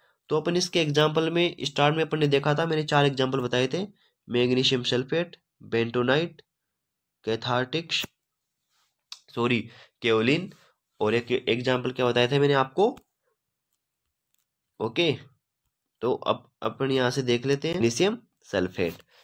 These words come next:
कौन सा एग्जांपल देख लेते हैं फर्स्ट अपन, मैग्नीशियम सल्फेट। यह आपको ऊपर वाला समझ में आ गया, कोई दिक्कत नहीं। इसके चार एग्जांपल मैंने आपको बता दिए,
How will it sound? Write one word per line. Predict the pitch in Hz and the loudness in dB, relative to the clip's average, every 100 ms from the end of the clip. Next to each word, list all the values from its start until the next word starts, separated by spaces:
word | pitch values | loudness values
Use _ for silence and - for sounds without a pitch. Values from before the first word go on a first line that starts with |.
| _ 123 | _ -4
कौन | 127 | -2
सा | 147 | 0
एग्जांपल | 147 135 131 131 139 | 0 2 2 2 0
देख | 135 | 0
लेते | 131 131 | -2 -2
हैं | 151 | -2
फर्स्ट | 160 170 160 | -2 -2 -4
अपन, | 165 208 - _ - | -4 -8 -10 _ -2
मैग्नीशियम | 113 117 131 180 240 - _ _ _ _ - | 0 2 2 2 0 -4 _ _ _ _ -2
सल्फेट। | 104 98 101 80 - - _ _ _ _ _ _ _ _ _ _ _ _ _ _ _ _ _ _ _ _ _ _ - _ _ - | 0 0 -2 -4 -6 -20 _ _ _ _ _ _ _ _ _ _ _ _ _ _ _ _ _ _ _ _ _ _ -20 _ _ -6
यह | 123 131 | 2 2
आपको | 131 131 | 2 -2
ऊपर | 131 127 | 0 2
वाला | 131 139 | 4 4
समझ | 143 131 131 | 2 0 0
में | 135 | 2
आ | 131 | 2
गया, | 147 180 - _ _ _ _ _ | 0 -6 -12 _ _ _ _ _
कोई | 113 120 | -2 0
दिक्कत | 123 127 127 | 0 -4 -4
नहीं। | 139 175 - _ _ _ _ _ _ _ _ 123 | -2 -4 -8 _ _ _ _ _ _ _ _ -14
इसके | - 143 | -6 -2
चार | 143 131 135 | 4 4 4
एग्जांपल | 131 123 127 131 | 2 2 2 -2
मैंने | 127 127 | 0 0
आपको | 123 123 | -2 -4
बता | 113 120 | -2 -2
दिए, | 123 160 180 | -2 -4 -8